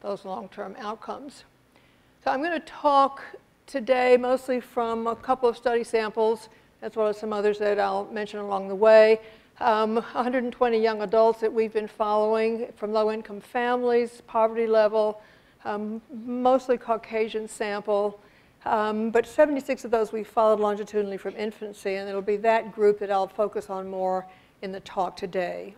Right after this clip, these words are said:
And because it's after lunch, I'm also gonna show you videotape so that you don't have to be too taxed by looking at linear kinds of slides. And I do wanna thank so many people from so many phases of the study who've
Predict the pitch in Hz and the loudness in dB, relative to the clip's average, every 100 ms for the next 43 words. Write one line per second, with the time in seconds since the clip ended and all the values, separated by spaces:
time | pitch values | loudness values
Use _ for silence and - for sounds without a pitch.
0 | - 208 196 196 202 - _ _ _ - | -8 -6 -6 -8 -14 -18 _ _ _ -6
1 | 220 214 214 208 233 220 214 208 262 294 | 0 2 2 2 0 0 0 2 2 2
2 | 320 - 240 220 226 240 208 202 202 196 | -2 -4 -4 -2 -4 -4 -6 -4 -6 -4
3 | 214 214 208 - 190 190 190 - 185 190 | -2 0 -2 -6 -8 -8 -10 -14 -14 -12
4 | - 190 208 180 180 - _ 185 - 202 | -12 -12 -12 -12 -18 -18 _ -16 -12 -14
5 | - 196 190 - 196 185 - - - - | -12 -14 -16 -16 -16 -16 -18 -20 -20 -20
6 | - - - - 202 220 - _ _ _ | -20 -20 -20 -16 -14 -12 -14 _ _ _
7 | _ 214 202 202 190 202 202 214 - 196 | _ -14 -10 -8 -8 -10 -12 -12 -4 0
8 | 196 214 208 208 240 233 233 - 214 202 | 0 0 0 0 0 0 -2 -6 -8 -10
9 | - - 240 233 214 214 214 - 196 196 | -8 2 2 2 -2 -4 -6 -2 0 0
10 | 196 190 190 - 220 208 202 208 196 196 | -2 -10 -4 0 0 0 -4 -4 -6 -10
11 | 190 190 - 196 190 190 202 190 | -14 -16 -6 -4 -4 -6 -6 -8